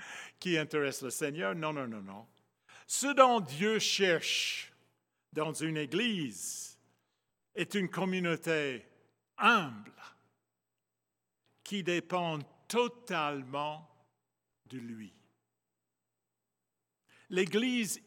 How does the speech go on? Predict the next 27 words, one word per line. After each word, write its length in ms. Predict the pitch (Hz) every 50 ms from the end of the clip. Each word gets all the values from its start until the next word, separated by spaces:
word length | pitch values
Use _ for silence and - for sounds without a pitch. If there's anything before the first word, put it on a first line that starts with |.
| -
idéale, 680 | - 247 180 170 160 139 120 131 151 170 190 202 180 143 - - - _ _ _ _ _ -
aux 140 | - - 156
yeux 260 | 143 - 160 170 165
de 120 | 147 156
Dieu, 400 | 143 131 165 185 190 180 160 131 - - - - _ - - -
est 200 | 196 180 - 233
autre 260 | 233 226 233 226 202
chose 420 | - - - 233 226 214 185 -
que 100 | - 196
le 140 | 185 180 170
bâtiment 920 | 135 170 165 - - - 175 160 156 156 165 180 190 190 190 190 175 - - - - - -
et 100 | - 160
les 320 | 156 156 160 165 165 165 175
activités 640 | 160 - - - 185 165 160 151 - - 170 156
là-dedans. 640 | 151 151 151 143 139 147 139 170 180 196 185 160 123 - - - _ _ _ _ _ _ _ _ _ _ _ _ _ _ _ _ _ _ _ _ _ _ _ _ _ _ _ _ _ _ _ _ _ _ _ _ _ _ _ _ _ _ _ _ _ _ _ _ _ _ _ _ _ _ _ _ _ _ _ _ _ _ _ _ _ _ _ -
Et 140 | 202 175
vers 320 | 170 139 160 247 269 277 269
la 160 | 254 226 196
fin 460 | - - - 170 156 156 160 185 208
du 120 | 202 180 165
chapitre 720 | - - - 175 156 - - 262 277 262 - - 202 190 170
quatre, 580 | - - - 160 143 143 165 175 - - 220
si 180 | 202 - - 185
vous 220 | 170 202 233 196
avez 240 | 208 190 180 180 180
votre 220 | 165 165 175 156 123
Bible 500 | 117 151 170 190 180 185 196 185 147